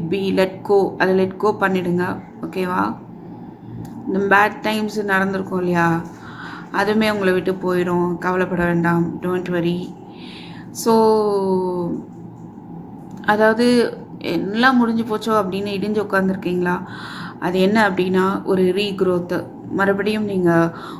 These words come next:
முளைச்சு வர்றதுக்கான ஒரு டைம் பீரியட் தான். உங்க லைஃப்ல வந்துட்டு ஒரு ரீக்ரோத், உங்க டஃப் டைம்ஸ் முடிஞ்சு ஒரு வளர்ச்சி இருக்க போகுது. ஓகேவா? ரீக்ரோத், ரீஜெனரேஷன், வளர்ச்சி இருக்க போகுது. So,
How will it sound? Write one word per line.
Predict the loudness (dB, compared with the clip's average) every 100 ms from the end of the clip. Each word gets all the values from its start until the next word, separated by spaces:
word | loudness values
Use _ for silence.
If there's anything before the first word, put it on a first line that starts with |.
| -6 0
முளைச்சு | 0 0 2
வர்றதுக்கான | 2 2 0 0 0 2 2
ஒரு | 2 -2
டைம் | -4 -4 -2
பீரியட் | -2 -2 0
தான். | 0 -2 -4 -12 -14 -8
உங்க | 2 4
லைஃப்ல | 6 4 2
வந்துட்டு | 0 0 0
ஒரு | 2 4
ரீக்ரோத், | 4 2 0 2 2 0
உங்க | -2 0
டஃப் | -2 -4 -4
டைம்ஸ் | -4 -2 0
முடிஞ்சு | 0 2 2 2 2 2 -2 -10 -14 -14 -2
ஒரு | 2 6 6 4
வளர்ச்சி | 2 2 2 0 2
இருக்க | 2 2 -4
போகுது. | -2 -2 -2 -4 -6
ஓகேவா? | -6 -2 0 0
ரீக்ரோத், | 0 -2 0 0 0 0
ரீஜெனரேஷன், | 0 2 0 0 -2 0 -4 -4 -6 -6 -12 -16 -14 -14 -6
வளர்ச்சி | 0 2 0 0 0
இருக்க | 0 -2
போகுது. | -4 -4 -2 -2 0 -2
So, | -6 -10